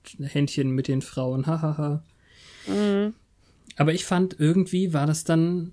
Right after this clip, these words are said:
Speaker 1: auch schon wieder, das lässt dann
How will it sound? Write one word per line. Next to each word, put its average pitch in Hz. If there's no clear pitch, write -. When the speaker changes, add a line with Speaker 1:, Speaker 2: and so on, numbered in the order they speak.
Speaker 1:
auch 135
schon 170
wieder, 175
das 156
lässt 160
dann 170